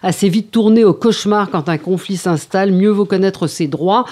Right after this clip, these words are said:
Euh, mais aussi ses devoirs. Euh, il semble que trente pour cent des conflits dans les tribunaux, euh, soient issus de troubles du voisinage. Alors, euh, une première question, je voulais vous dire qu'on a beaucoup, beaucoup de questions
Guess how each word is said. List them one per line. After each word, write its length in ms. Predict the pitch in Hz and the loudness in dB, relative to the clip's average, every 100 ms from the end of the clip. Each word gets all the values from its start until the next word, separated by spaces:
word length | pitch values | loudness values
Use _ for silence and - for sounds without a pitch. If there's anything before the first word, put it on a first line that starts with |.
| - - - 175 | -14 -18 -8 -2
Euh, 180 | 175 170 | 0 2
mais 140 | 233 | 2
aussi 260 | 247 - 311 | 2 2 0
ses 140 | 269 | 2
devoirs. 380 | 208 202 165 175 | 2 2 2 2
Euh, 500 | 190 214 185 165 165 | 2 2 0 2 2
il 120 | 165 | 0
semble 260 | - 202 185 | -2 -4 -2
que 80 | |
trente 360 | 170 - 262 240 | -4 -2 -2 0
pour 140 | 214 | -2
cent 200 | 180 226 | -2 0
des 100 | 196 | 0
conflits 380 | 175 180 160 220 | 0 -2 -2 -2
dans 100 | 185 | 0
les 120 | 165 | 0
tribunaux, 640 | 170 214 185 180 185 226 240 - - | -2 -4 0 2 4 2 0 -8 -8
euh, 420 | 185 170 170 165 165 | -2 0 0 0 0
soient 380 | - 202 196 | 0 -2 -2
issus 300 | 185 - 214 | -6 -4 -4
de 200 | 190 170 | -2 0
troubles 500 | 156 - 247 214 180 | -2 -2 -2 0 0
du 160 | 151 170 | 0 0
voisinage. 920 | 160 247 220 214 202 180 170 170 160 | 0 2 2 2 2 2 2 0 0
Alors, 460 | 185 185 160 160 170 | 0 0 0 0 0
euh, 20 | |
une 140 | 175 180 | 0 0
première 340 | 226 233 226 | 0 0 0
question, 400 | 214 208 247 240 | -4 -4 -4 -4
je 60 | 196 | 0
voulais 120 | 190 | 0
vous 160 | 185 | 0
dire 160 | 190 220 | -2 -2
qu'on 140 | 214 | 0
a 80 | 190 | 0
beaucoup, 340 | 170 214 233 208 | 0 -2 -2 -2
beaucoup 220 | 196 196 | -2 -4
de 60 | |
questions 400 | - 175 - 214 | -4 -4 0 -2